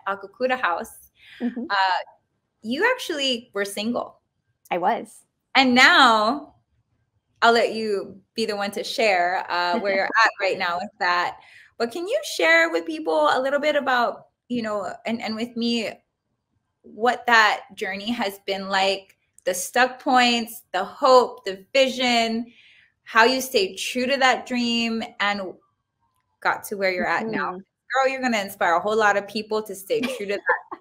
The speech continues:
Speaker 2: <laughs>
Speaker 1: that love vision.
Speaker 2: <laughs>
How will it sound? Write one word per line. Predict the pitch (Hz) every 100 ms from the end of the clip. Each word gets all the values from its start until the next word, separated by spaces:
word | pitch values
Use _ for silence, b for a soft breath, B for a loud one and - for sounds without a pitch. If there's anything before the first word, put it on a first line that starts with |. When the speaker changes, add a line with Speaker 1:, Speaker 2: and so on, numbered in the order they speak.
| -
Speaker 2:
<laughs> |
Speaker 1:
that | 214 247
love | 254 269 247
vision. | 294 302 330 330 370 453 453 _ _ _ _ _ _ _ _ _ _ _ _ _ _ _ _ _ _ _ _ _ _ _ _ _ -
Speaker 2:
<laughs> | - 508 508 622 - - -